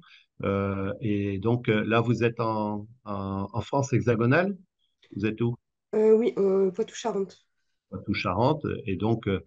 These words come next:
Speaker 1: vous pouvez vous dire, euh, que chez vous, pour ces cultures, euh, sous abri, euh, il faut réagir aux environs du premier juillet, hein. Donc, en gros, la culture, elle doit tenir jusque, euh,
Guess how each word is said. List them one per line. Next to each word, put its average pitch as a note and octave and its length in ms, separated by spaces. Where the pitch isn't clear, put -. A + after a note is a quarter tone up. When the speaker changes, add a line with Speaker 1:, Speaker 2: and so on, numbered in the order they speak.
Speaker 1:
vous G2+ 80
pouvez G2+ 320
vous F#2 200
dire, G#2+ 340
euh, G#2 180
que G2 360
chez A2 280
vous, A#2+ 280
pour G#2 380
ces - 160
cultures, G#2+ 540
euh, G2 40
sous G#2 380
abri, A#2+ 500
euh, G2 440
il G#2+ 160
faut A2 220
réagir G#2+ 640
aux G#2+ 160
environs F#2+ 340
du G2 140
premier F#2+ 380
juillet, G#2 500
hein. G#2 160
Donc, G2 260
en G#2+ 120
gros, A2 240
la A2+ 100
culture, A2 400
elle G2 80
doit G#2+ 160
tenir A2+ 560
jusque, G#2 400
euh, G2 260